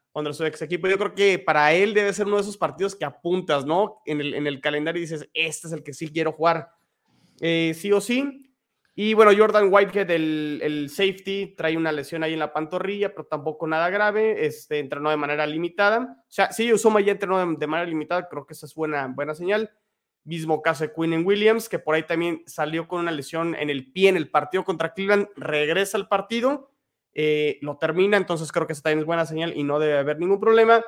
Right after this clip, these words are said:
Y en el caso de Zach Wilson, que ya desde la semana pasada obviamente está entrenando de manera limitada, ya sabemos que no va a jugar esta semana, va a estar, eh, inactivo. Entonces, realmente creo que la única duda sería, eh, Uzomah.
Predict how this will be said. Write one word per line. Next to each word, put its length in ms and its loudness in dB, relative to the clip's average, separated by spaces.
Y 120 0
en 60 2
el 100 -4
caso 180 0
de 60 -10
Zach 220 2
Wilson, 400 0
que 140 -2
ya 140 2
desde 160 0
la 100 -6
semana 320 -2
pasada 280 2
obviamente 300 -2
está 140 -6
entrenando 320 -4
de 80 -2
manera 280 -2
limitada, 680 2
ya 160 0
sabemos 380 0
que 80 -6
no 100 2
va 80 4
a 40 0
jugar 220 0
esta 140 -4
semana, 300 0
va 80 2
a 20 0
estar, 320 -2
eh, 360 -2
inactivo. 800 0
Entonces, 600 -2
realmente 600 0
creo 180 0
que 320 8
la 220 4
única 380 2
duda 280 2
sería, 720 -2
eh, 280 -2
Uzomah. 540 -2